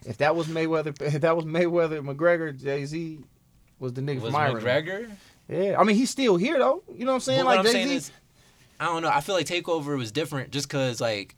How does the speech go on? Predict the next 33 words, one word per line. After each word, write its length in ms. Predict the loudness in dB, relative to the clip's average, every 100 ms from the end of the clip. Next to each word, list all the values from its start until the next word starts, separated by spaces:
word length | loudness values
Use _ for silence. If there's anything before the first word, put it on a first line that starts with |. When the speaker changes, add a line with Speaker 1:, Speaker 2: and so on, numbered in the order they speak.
| _
Speaker 2:
it 80 | -2
was 100 | 0
straight 280 | 0 -2 -2
facts. 340 | -2 -2 -4 -16 -10
You 100 | -4
know 120 | -2
how, 180 | 0 2
like, 300 | 2 -2 -6 -16 _ _ -20 -20 -20 -20 -20 -20 -18 -8
it's, 160 | -6 -4
it's 140 | -2
almost 280 | -2 0 0
like 160 | 0
if 100 | 0
you 120 | -2 -2
was 140 | -2
roasting 360 | -2 -4 -4 -6
somebody, 420 | -4 0 0 0
if 100 | -2
you 120 | -2
Speaker 1:
Mm-hmm. 80 | 0
Speaker 2:
and 240 | 0 -4
somebody 260 | -6 -2 -2
was 140 | -4
going 240 | -8 -8 -8
to, 220 | -10 -8
like, 220 | -8 -8
roast 260 | -6 -6 -6
each 140 | -6
other 280 | -4 -2 -4
or 40 | -2
whatever, 380 | 2 2 2
Speaker 1:
Mm-hmm. 640 | -6 -10 -20 -20 _ _ -4
Speaker 2:
and 480 | -4 -4 -6 -8